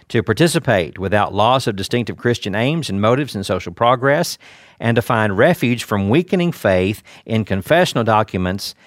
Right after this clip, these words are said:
and the encroachments of worldliness on the life of piety. So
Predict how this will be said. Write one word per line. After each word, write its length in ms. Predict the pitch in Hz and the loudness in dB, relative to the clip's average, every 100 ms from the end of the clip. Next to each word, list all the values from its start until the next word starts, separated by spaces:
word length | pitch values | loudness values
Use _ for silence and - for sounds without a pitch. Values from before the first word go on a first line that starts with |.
| _ | _
and 320 | - 120 131 113 | -4 -2 0 0
the 80 | |
encroachments 680 | 104 98 - 165 - 120 113 | -2 -2 -2 -2 -2 -4 -2
of 160 | 101 90 | -2 0
worldliness 560 | 117 123 107 98 101 | 0 2 0 -2 -2
on 100 | 98 | -2
the 60 | 92 | -2
life 260 | 90 85 - | -2 -2 -4
of 160 | 90 | -10
piety. 580 | - 104 87 - - - _ _ _ _ _ - | -4 -2 -2 -6 -16 -20 _ _ _ _ _ -6
So 480 | - 110 104 101 | 0 2 2 0